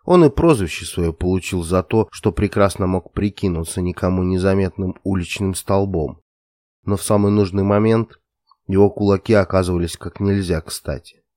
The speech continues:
Он занимался охраной, и если не подвязывался на контракт, чинил наш нехитрый скраб. Или, к примеру, моих коллег из группы акробатов.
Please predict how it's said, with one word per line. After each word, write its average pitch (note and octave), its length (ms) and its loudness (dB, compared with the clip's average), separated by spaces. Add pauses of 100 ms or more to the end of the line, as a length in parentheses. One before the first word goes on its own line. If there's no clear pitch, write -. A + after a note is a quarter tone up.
(640)
Он C3 180 4
занимался B2 540 2
охраной, D#2 560 -2 (340)
и A2+ 80 0
если C#3 360 4
не C#3 200 6
подвязывался B2+ 760 4
на A2+ 120 2
контракт, A#2 600 0 (320)
чинил A#2 360 4
наш G#2 300 2
нехитрый G2 480 -4
скраб. - 520 -10 (1000)
Или, C3+ 180 4
к - 120 -6
примеру, C#3+ 460 6
моих G#2+ 320 2
коллег G2+ 640 2 (120)
из F#2+ 200 -4
группы F2 340 -2
акробатов. E2 760 -2